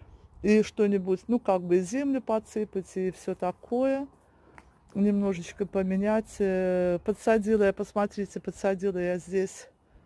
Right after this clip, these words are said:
вот эту лаванду. Она какая-то странная, какого-то серого цвета получилась, как подсыхающая. И начала вырывать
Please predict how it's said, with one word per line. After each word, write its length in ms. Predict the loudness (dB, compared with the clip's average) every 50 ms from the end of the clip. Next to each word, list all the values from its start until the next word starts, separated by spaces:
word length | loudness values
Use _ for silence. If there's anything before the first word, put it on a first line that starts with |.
| _ _
вот 160 | 0 2 2
эту 200 | 2 2 2 2
лаванду. 520 | 2 2 2 2 0 -2 -2 -2 -2 -2
Она 140 | -2 -2 -2
какая-то 440 | -2 -2 -2 2 2 2 2 2 -4
странная, 440 | -6 -4 0 0 0 2 2 -2 -2
какого-то 580 | -2 -4 -4 -2 -4 -4 -4 -4 -6 -6 -8
серого 420 | -8 -4 -4 -2 -2 -2 -2 -4 -6
цвета 420 | -8 -8 -4 -4 -2 -2 -2 -6
получилась, 840 | -6 -6 -6 -4 -4 -4 -6 -8 -8 -6 -6 -4 -6 -6 -8 -14 _ _ -20 -20 -20 -20 -20 -20 -20 -20 0 0
как 140 | 0 0 2
подсыхающая. 1040 | -4 -6 -4 -2 -2 -2 0 0 0 2 2 2 0 -2 -4 -6 -6 -6 -6 -6 -8 -12 -20 -20 -20 -20 -20 -20 _ _
И 220 | -2 0 0 2 2
начала 600 | 4 4 2 2 0 -2 -4 -4 -2 0 0 0
вырывать 440 | 0 0 0 0 0 0 -2 -4